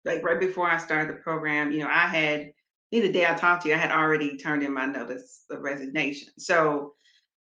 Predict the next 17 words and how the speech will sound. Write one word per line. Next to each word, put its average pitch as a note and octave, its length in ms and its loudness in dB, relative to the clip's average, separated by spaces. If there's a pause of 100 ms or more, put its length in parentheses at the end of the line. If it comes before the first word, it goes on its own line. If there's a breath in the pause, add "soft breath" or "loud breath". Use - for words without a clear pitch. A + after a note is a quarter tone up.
(120)
I F3+ 240 8
had F3 160 4
decided, C#3+ 720 -2 (220)
and F3 100 0
I, E3+ 80 4
I D3+ 100 0
wasn't G#3 260 4
able - 160 0
to F#3 40 -6
give F3+ 220 -2
the A#3 60 0
language D#3+ 480 0
to D#3+ 120 -6
what D#3+ 200 0
I E3 180 2
needed, D3 420 -6
but D3+ 200 -2